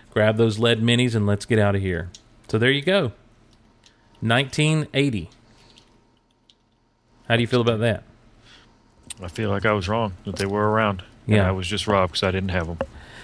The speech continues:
Speaker 1: After discontinuing the Advanced Dungeons and Dragons line in nineteen eighty-three, Grenadier put their, Grenadier put their new artwork on most of their Advanced Dungeons and Dragons box under the label of the Dragon Lords line,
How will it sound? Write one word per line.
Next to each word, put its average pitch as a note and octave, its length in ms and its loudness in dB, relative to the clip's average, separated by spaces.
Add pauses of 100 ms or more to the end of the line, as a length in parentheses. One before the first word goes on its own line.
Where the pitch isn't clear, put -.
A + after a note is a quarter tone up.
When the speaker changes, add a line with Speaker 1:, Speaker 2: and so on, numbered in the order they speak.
(100)
Speaker 1:
After G3+ 380 -2
discontinuing G#3 760 0
the E3 120 2
Advanced E3 340 -2
Dungeons D3 320 0
and D3+ 260 0
Dragons D3+ 340 0
line B2+ 180 2
in C#3 280 0
nineteen F#3 540 0
eighty-three, D3+ 1000 -2 (580)
Grenadier C3+ 540 0
put C#3 320 -4
their, B2+ 240 2
Grenadier C3+ 600 0
put A2+ 360 -4
their A#2+ 260 2
new C#3+ 260 0
artwork A#2+ 380 0
on A#2 120 0
most B2 160 0
of - 20 -12
their A#2+ 80 2
Advanced A2+ 340 -2
Dungeons A2+ 220 0
and G#2 80 -4
Dragons A2+ 340 0
box A2+ 320 -2
under A#2 160 -2
the A2 80 -2
label A2 340 0
of G#2+ 160 -2
the A#2 80 -2
Dragon A#2 460 0
Lords G#2 320 -2
line, F#2+ 360 -4